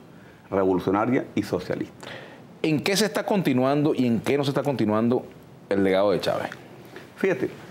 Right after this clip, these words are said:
Speaker 1: la principal obra del comandante Hugo Chávez,
Speaker 2: Ujú.
Speaker 1: más allá de toda la obra material, estuvo en despertar la conciencia de la gente y hacer que este pueblo participara y se sintiera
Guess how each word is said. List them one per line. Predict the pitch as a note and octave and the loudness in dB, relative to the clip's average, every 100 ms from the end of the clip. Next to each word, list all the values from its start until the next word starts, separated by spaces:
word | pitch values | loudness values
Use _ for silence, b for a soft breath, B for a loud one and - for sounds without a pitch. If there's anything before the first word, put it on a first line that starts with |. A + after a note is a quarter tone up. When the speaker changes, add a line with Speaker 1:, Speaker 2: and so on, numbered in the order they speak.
| - - - - - - - - - | -20 -20 -20 -20 -20 -20 -20 -6 0
Speaker 1:
la | D3+ D#3 | 0 0
principal | - F3 E3+ E3+ B3+ B3 | 0 0 2 0 2 2
obra | A3+ G3+ | 4 2
del | |
comandante | - C3 B2+ D3 | 2 2 2 2
Hugo | E3+ D#3+ | 0 0
Chávez, | F3+ C3+ E2 - - - | 2 0 0 -6 -14 -10
Speaker 2:
Ujú. | E2 F2 C3 - - - - - G2+ | -6 -4 -4 -10 -20 -20 -20 -10 0
Speaker 1:
más | A#2 E3 | 2 4
allá | F3+ D#3+ D#3+ | 4 4 2
de | |
toda | D#3+ | 2
la | D3+ | 2
obra | C3 D3 | 4 2
material, | A#2 - C3+ G#2 - - - - | 2 2 2 2 0 -8 -18 -20
estuvo | - C3 B2+ | -4 0 2
en | C3+ C#3+ | 2 0
despertar | A#2 D3 D3 - B2+ A#2+ D#3+ E3+ F#3 - | -2 -2 -2 -2 -2 0 0 0 -2 0
la | A#2 A2+ | 0 0
conciencia | - B2+ A2+ G#2 - E3+ E3+ C3 - F#2 | 0 0 2 -2 -2 0 2 2 0 0
de | F2 | 0
la | |
gente | - F#2 - - - - - - B B B B B | 0 -6 -8 -12 -16 -18 -20 -20 B B B B B
y | B2+ | 0
hacer | A#2+ D#3 D3 | 2 0 0
que | |
este | D#3+ | 0
pueblo | D3 D3 E3+ | 2 2 2
participara | - C3 A#2+ - - G#2 - A#2+ F#2 - | 0 -2 -2 -2 -2 -2 0 0 0 -2
y | G#2 | -2
se | A2 | 0
sintiera | - F#2 - B2 E3+ | 0 0 2 2 2